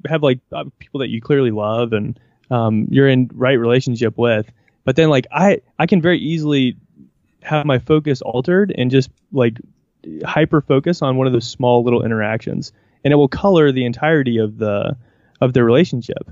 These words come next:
you know? And just so h-, how easy it is for, for us, or at least for myself, that, um, if I do have this, like, misguided focus on, on this, the big picture whole,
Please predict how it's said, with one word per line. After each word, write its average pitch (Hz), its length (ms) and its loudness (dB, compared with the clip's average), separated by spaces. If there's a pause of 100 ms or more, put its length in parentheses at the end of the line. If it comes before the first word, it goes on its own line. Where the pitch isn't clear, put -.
(160)
you 127 100 2
know? 120 240 2 (540)
And 147 80 2
just 156 160 2
so 170 200 4
h-, - 80 -12 (260)
how 185 300 -10
easy 165 360 -10
it 143 100 -10
is 143 220 -8 (140)
for, 135 280 -6 (480)
for 127 260 -6
us, 143 320 0
or 131 60 -4
at 120 40 -2
least 127 180 -2
for 131 140 -6
myself, 120 580 0
that, 113 360 -2 (440)
um, 113 500 -4
if 131 140 -4
I 131 100 2
do 156 460 4
have 135 240 0
this, 131 160 -4
like, 120 120 -2
misguided 123 600 -2
focus 147 420 0
on, 113 420 2 (440)
on 120 140 2
this, 120 180 4 (140)
the 117 120 2
big 135 260 0
picture 139 360 -4
whole, 117 560 -2